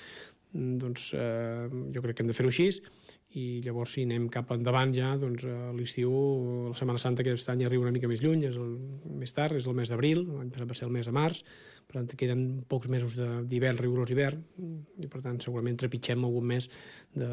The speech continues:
que hi ha encara, doncs, eh, hi ha bon temps, que hi ha, hi ha activitat i que estarem fent obres, però vaja, és el que ha passat en aquesta primera fase, jo crec que es va gestionar prou bé, per tant, tampoc ens ha de fer patir massa.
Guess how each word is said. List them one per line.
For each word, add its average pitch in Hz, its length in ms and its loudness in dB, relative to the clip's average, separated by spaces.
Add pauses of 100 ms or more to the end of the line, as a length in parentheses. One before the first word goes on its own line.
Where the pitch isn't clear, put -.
que - 80 -4
hi 120 80 0
ha 117 80 -2
encara, 117 460 0
doncs, 123 240 -6 (100)
eh, 135 60 -4 (340)
hi 135 80 -2
ha 131 80 -4
bon 123 320 -2
temps, 156 400 4
que - 80 -4
hi 123 80 -4
ha, 120 140 -6 (100)
hi 135 160 -4
ha 123 60 -6
activitat 135 500 -2
i 139 80 -6
que 120 80 -4
estarem 110 300 -4
fent 110 180 -6
obres, 117 240 -6
però - 160 -10
vaja, 113 240 -4
és 110 80 -8
el 110 80 -6
que 110 80 -4
ha - 80 -4
passat 117 320 -4 (400)
en 123 160 2
aquesta 120 240 0
primera 117 320 0
fase, 127 240 2
jo 120 80 0
crec 117 220 -4
que - 20 -2
es 117 80 -4
va 113 240 -2 (160)
gestionar 117 400 2
prou 113 160 2
bé, 131 160 4
per 117 160 -6
tant, 113 240 -6
tampoc 135 400 -6
ens 120 160 -2
ha 117 80 -2
de 120 80 -2
fer 117 80 -4
patir 113 160 -2
massa. - 240 -10